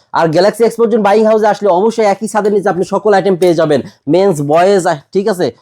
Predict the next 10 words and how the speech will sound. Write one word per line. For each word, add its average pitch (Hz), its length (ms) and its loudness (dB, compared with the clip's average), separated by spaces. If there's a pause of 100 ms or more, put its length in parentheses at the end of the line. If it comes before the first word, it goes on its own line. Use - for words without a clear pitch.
(120)
সব 202 280 0
আইটেম 185 280 0
পেয়ে 170 180 0
যাবেন। 147 220 0
দেখতেই 170 280 -2
পাচ্ছেন 165 300 -4
খুবই 190 300 0
সুন্দর 190 300 2
প্রিমিয়াম 190 440 2
কোয়ালিটি 170 500 0